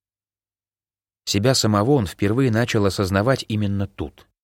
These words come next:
Какие-то обрывки видений, разумеется, в памяти остались, но он давно уже бросил попытки выяснить, кем были для него эти самые люди. Какой-то худой, измождённый мужчина,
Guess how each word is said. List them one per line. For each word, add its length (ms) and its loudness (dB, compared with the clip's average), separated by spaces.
Какие-то 460 0
обрывки 400 0
видений, 560 0
разумеется, 580 -2
в 80 -16
памяти 380 0
остались, 680 -2
но 360 -2
он 160 -2
давно 280 4
уже 180 4
бросил 380 0
попытки 480 -2
выяснить, 560 -4
кем 280 4
были 220 2
для 180 4
него 300 2
эти 220 -2
самые 420 -2
люди. 400 -6
Какой-то 360 0
худой, 440 -2
измождённый 560 -2
мужчина, 640 -4